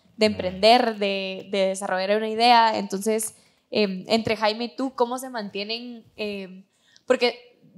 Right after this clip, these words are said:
Speaker 1: siendo socios como que se pueden apoyar mutuamente, pero a veces se necesita una tercera opinión como para, ¿verdad? Para tomar decisiones, para aprender. ¿Han encontrado mentores en el camino o cómo han encontrado ese balance entre,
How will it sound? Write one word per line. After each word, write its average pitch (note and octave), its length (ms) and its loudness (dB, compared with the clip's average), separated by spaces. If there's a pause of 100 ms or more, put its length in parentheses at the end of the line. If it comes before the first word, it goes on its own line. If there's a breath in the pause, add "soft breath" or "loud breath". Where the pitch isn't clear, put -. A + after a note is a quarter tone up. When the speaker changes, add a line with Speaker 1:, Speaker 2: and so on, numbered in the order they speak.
(140)
Speaker 1:
siendo B3+ 420 0
socios D4+ 340 -2
como D4+ 160 -12
que C#4+ 100 -4
se A#3+ 120 -2
pueden G3+ 240 0
apoyar G3+ 300 -4
mutuamente, A3+ 500 -4
pero B3+ 160 0
a G#3 60 6
veces G3+ 240 -8
se B3 100 -8
necesita G#3 360 -12
una A3 220 -6
tercera G3+ 340 -8
opinión F#3+ 400 -12
como G#3+ 260 -10
para, F#3 560 -6
¿verdad? G3+ 360 -2
Para G3+ 140 -4
tomar F#3+ 260 -4
decisiones, A3 480 -4
para F#3+ 160 -2
aprender. G#3 500 2 (400 loud breath)
¿Han A3 180 6
encontrado G#3+ 440 2
mentores G#3+ 460 -2
en A#3+ 80 -4
el A3+ 140 -2
camino A3 520 -6
o G#3+ 440 0
cómo G#3 160 -4
han G#3+ 80 -6
encontrado G3+ 400 -4
ese A3 160 0
balance G#3 580 -2
entre, F#3 580 -10